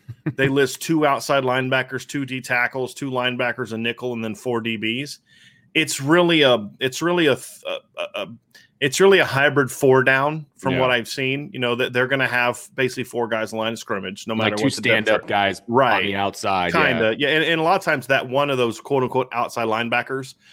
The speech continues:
Speaker 1: uh, will put his hand in the ground.
Speaker 2: Okay.
Speaker 1: And sometimes both of them will put their hand in the ground. So, it, it, you know, the depth chart's gonna tell you a story that doesn't necessarily show up on film. But the point is, the one thing that is for certain is they're not real big.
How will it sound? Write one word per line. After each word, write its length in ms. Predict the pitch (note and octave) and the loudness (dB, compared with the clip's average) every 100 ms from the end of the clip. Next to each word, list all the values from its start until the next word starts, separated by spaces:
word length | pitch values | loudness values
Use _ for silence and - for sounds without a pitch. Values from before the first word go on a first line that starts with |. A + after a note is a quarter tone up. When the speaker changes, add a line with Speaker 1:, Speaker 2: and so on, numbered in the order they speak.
| - _ - | -20 _ 0
Speaker 1:
uh, 240 | A2 G2+ | 0 2
will 140 | B2 B2+ | 0 0
put 180 | D#3 D3 | 2 0
his 280 | A2+ - | 0 -6
hand 240 | B2 C3+ A2+ | -4 -2 -2
in 60 | |
the 80 | F#2 | -6
ground. 320 | E2 C2+ G1+ _ _ - | -12 -14 -16 _ _ -6
Speaker 2:
Okay. 240 | F#2 F#2 D3+ | -4 -2 -2
Speaker 1:
And 120 | B2 | 0
sometimes 440 | D#3+ D#3 D3 A#2 | 0 2 0 0
both 260 | A2+ D3 C3 | 2 2 2
of 100 | G#2 | -2
them 120 | G#2 | -2
will 100 | F#2+ | -6
put 160 | G#2 F#2+ | -10 -12
their 100 | G2 | -10
hand 180 | G2 E2+ | -10 -12
in 60 | |
the 60 | D#2 | -16
ground. 340 | D#2+ C#2+ G#1 - _ _ _ _ | -14 -14 -16 -20 _ _ _ _
So, 260 | - E3 C#3+ | 0 2 4
it, 180 | D#3 - | 2 0
it, 160 | B2 F2+ | -2 -2
you 140 | D3+ | -2
know, 220 | A2+ G2+ _ _ _ | -2 -4 _ _ _
the 140 | C3+ C3+ | -2 2
depth 240 | C#3+ E3+ | 2 2
chart's 260 | - D#3 - | 2 0 0
gonna 160 | D3+ C3 | -2 0
tell 160 | D3 | 0
you 120 | C3 | 0
a 40 | A2+ | 0
story 400 | - D3+ C#3 A#2 | -2 -2 0 0
that 140 | A2 G#2+ _ _ - | -2 -8 _ _ 2
doesn't 320 | C#3+ C3 C3+ | 2 2 -2
necessarily 560 | C3+ C3 A#2 C3 A#2 | -2 -2 -2 -2 -2
show 220 | G#2+ C#3 B2+ | -2 0 0
up 100 | A2 | 0
on 140 | G2 | -6
film. 460 | - C#3 C3+ F3+ G3 _ _ _ _ _ _ _ - - | -2 2 2 2 -6 _ _ _ _ _ _ _ -8 -2
But 160 | C3+ | 0
the 80 | C3 | -2
point 340 | - F3 F3+ D3 | 0 2 2 4
is, 340 | A2+ G#2 - _ _ - | 2 0 -6 _ _ -10
the 80 | A#2 | -2
one 220 | D3+ E3+ | 0 0
thing 160 | D#3+ C#3 | -2 0
that 120 | A#2+ | 0
is 140 | G#2+ | -2
for 180 | - A#2 | -4 -6
certain 360 | - D#3 C3 A2+ | -2 0 0 -4
is 120 | G2 | -6
they're 120 | A2 | -4
not 220 | A#2+ B2+ A#2 | -2 -2 -2
real 140 | G#2 | -4
big. 360 | G2+ E2 - | -4 -8 -12